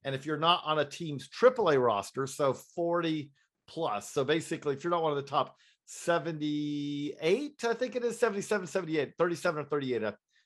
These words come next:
always get that wrong. But one of the top seventy-seven, seventy-eight players in an organization on how they line those guys up, then you are eligible for the minor league portion. And again,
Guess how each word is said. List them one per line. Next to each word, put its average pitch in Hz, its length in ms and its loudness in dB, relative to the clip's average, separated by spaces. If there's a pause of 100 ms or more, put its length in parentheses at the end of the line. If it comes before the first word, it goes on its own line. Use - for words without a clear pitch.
(120)
always 131 180 2
get 139 120 -8
that 131 100 0
wrong. 110 240 0 (240)
But 143 140 -4 (340)
one 175 120 2
of 165 60 -4
the 151 80 2
top 190 320 2
seventy-seven, 190 1080 4
seventy-eight 165 720 -2
players 123 520 -2 (320)
in 143 120 0
an 147 80 0
organization 135 800 0
on 123 260 -4
how 117 200 0
they 113 160 0
line 113 300 -4
those 107 200 -6
guys 107 320 -4
up, 104 220 -6 (380)
then 147 120 -2
you 147 120 0
are 147 120 4
eligible 131 640 -2
for 123 80 -4
the 107 120 -4
minor 135 520 -2
league 110 240 -6
portion. 90 380 -10
And 185 140 0
again, 170 420 2